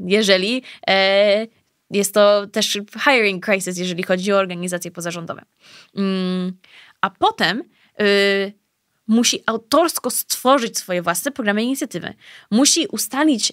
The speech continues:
jak faktycznie działa marketing charytatywny. Widzimy, że dolar, który jest wydany na marketing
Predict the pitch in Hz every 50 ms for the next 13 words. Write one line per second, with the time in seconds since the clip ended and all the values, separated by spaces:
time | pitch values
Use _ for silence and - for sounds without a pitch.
0 | - _ 196 202 214 233 - - 294 - 269 254 240 220 196 196 208 208 214 208
1 | 214 208 208 - 262 247 - 175 147 101 - - _ - 196 190 185 - 190 -
2 | 185 165 156 - 214 - - - - - - - 196 208 220 208 294 370 381 320
3 | 247 208 196 175 165 208 226 247 240 214 208 - 202 196 196 185 185 190 196 202
4 | 202 202 202 196 196 190 196 190 - 220 214 240 208 190 180